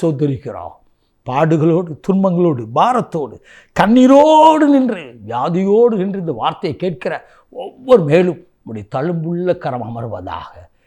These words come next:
அது எப்படிப்பட்ட வியாதியாக இருந்தாலும் அதை நீ தொட்டு சுகமாக்குவீராக. மனதுருகி கரம் நீட்டி தொட்டு குஷ்டரோகியை தொட்டு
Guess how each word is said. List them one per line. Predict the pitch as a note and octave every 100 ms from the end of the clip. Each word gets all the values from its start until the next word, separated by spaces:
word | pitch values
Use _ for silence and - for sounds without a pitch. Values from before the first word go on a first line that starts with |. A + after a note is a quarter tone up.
| _
அது | - G#2 A2+
எப்படிப்பட்ட | B2 - _ F#3+ F#3+ G3+ - _ G3 - F#3+
வியாதியாக | C3 B2 E3 D#3+ C3+
இருந்தாலும் | A#2 A2 F#2 F2 D#2+ D#2 _ _ _ _ _ _ _ _ _ _ _ _
அதை | - G#2+ G2
நீ | F#2 F2 E2 _
தொட்டு | E3+ D#3 - F#3 C3 -
சுகமாக்குவீராக. | B2+ A2 G#2+ - F2+ F2+ - - - _ _ _ _ - A#2+
மனதுருகி | F3+ A3 A3+ A#3 A#3 C4 -
கரம் | F3 G#3+ A3+
நீட்டி | A#3+ - B3 -
தொட்டு | G3+ F3+ -
குஷ்டரோகியை | F#3+ F#3+ - G#3+ F3+ E3+ C#3+ D3
தொட்டு | E3 F3+ - G3